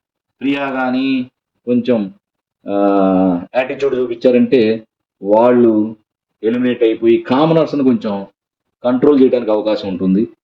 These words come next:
So, ఈ విధంగా, ఎందుకంటే ఆడియన్స్ కూడా కొంచెం కామనర్స్ యొక్క బిహేవియర్ కొంచెం యాటిట్యూడ్ చూపిస్తున్నారు అన్నట్లు కొంచెం ఇంప్రెషన్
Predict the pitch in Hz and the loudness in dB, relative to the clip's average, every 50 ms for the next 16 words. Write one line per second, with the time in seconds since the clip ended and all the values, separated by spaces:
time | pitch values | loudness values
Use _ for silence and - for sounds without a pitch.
0 | _ _ _ _ _ _ _ _ - 147 139 127 123 120 120 127 131 127 131 131 | _ _ _ _ _ _ _ _ -2 0 2 4 4 4 4 6 6 4 4 2
1 | 143 139 135 131 120 117 117 117 117 113 - 127 139 147 156 156 160 151 135 131 | 2 0 2 2 2 4 4 4 4 4 4 2 2 2 4 4 4 2 2 2
2 | 143 156 160 165 165 156 165 160 151 139 139 139 127 123 - 143 143 156 165 170 | 2 2 2 0 0 0 0 0 0 0 0 -2 -4 -2 -2 -2 -2 -2 0 0
3 | 170 160 147 - 160 147 - - _ 139 135 120 127 127 131 139 143 143 135 135 | 0 -2 0 2 0 0 0 -2 _ -12 -8 -6 -4 -2 -2 -2 -2 -2 -2 0
4 | 139 139 135 135 127 131 127 131 127 - 143 131 120 - _ _ _ _ _ _ | 0 0 -2 -2 -4 -8 -8 -8 -10 -10 -10 -10 -10 -12 _ _ _ _ _ _
5 | _ - 117 127 127 135 131 - 139 131 123 120 123 117 120 117 - - 120 120 | _ -2 -2 -2 -2 -2 -8 -8 -8 -6 -4 -4 -6 -6 -6 -10 -10 -10 -6 -4
6 | 120 117 113 117 113 117 113 - - _ _ _ _ _ - 196 190 165 135 123 | -2 0 0 0 -2 -2 -6 -8 -10 _ _ _ _ _ -4 0 2 2 2 2
7 | - 135 131 131 143 131 127 131 135 131 135 135 131 120 113 117 117 123 | 0 -2 0 2 4 4 4 4 2 -2 -2 0 0 2 2 2 0 -2